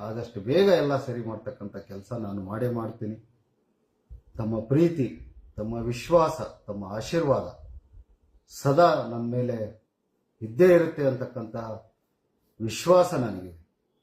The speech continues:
ಅದಕ್ಕೆ ನಾನು ಕೇಳ್ಕೊಳ್ಳೋದು ಇಷ್ಟೇ, ನಾವೆಲ್ಲರೂ ಕೂಡ ಮನುಷ್ಯರಾಗಿರೋಣ, ಮನುಷ್ಯರಾಗಿ ಬದುಕೊಳ್ಳೋಣ, ಬದುಕೋಣ.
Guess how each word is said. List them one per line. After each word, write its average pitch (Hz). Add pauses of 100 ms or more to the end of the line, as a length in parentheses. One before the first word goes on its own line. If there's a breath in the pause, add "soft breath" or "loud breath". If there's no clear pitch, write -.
(140)
ಅದಕ್ಕೆ 110 (120)
ನಾನು 101 (120)
ಕೇಳ್ಕೊಳ್ಳೋದು 110
ಇಷ್ಟೇ, 147 (840)
ನಾವೆಲ್ಲರೂ 107 (100)
ಕೂಡ 143 (1700)
ಮನುಷ್ಯರಾಗಿರೋಣ, 117 (140)
ಮನುಷ್ಯರಾಗಿ 107
ಬದುಕೊಳ್ಳೋಣ, 98 (120)
ಬದುಕೋಣ. 101